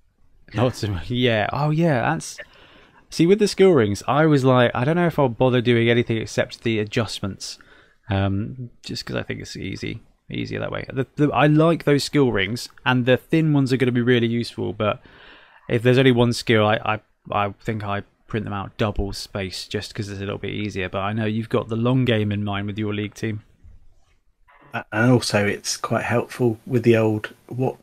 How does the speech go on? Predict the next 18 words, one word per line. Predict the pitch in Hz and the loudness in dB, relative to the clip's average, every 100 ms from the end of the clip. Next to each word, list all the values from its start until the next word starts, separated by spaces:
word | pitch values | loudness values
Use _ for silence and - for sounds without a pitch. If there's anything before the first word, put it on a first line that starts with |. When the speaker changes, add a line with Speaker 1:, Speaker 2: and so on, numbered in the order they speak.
| - | 2
Speaker 2:
does | 120 110 | 2 2
a | 107 | 2
dwarf | 120 120 117 - | 4 4 4 -2
have | - 127 120 - _ - | -2 -2 -2 -8 _ -4
in | 117 | 0
O | 120 120 | 2 2
W | 117 117 120 | 2 4 4
A?" | 131 127 | 4 0
'Cause | - 101 98 | 2 0 2
Speaker 1:
Oh, | |
Speaker 2:
they're | 104 | 0
Speaker 1:
that's | 107 107 | 2 2
Speaker 2:
all | |
a | 107 | 0
little | 104 101 | 0 0
Speaker 1:
fair. | 90 90 | 0 -4
Speaker 2:
bit | - | -6
different. | 117 - 123 | -6 -2 -4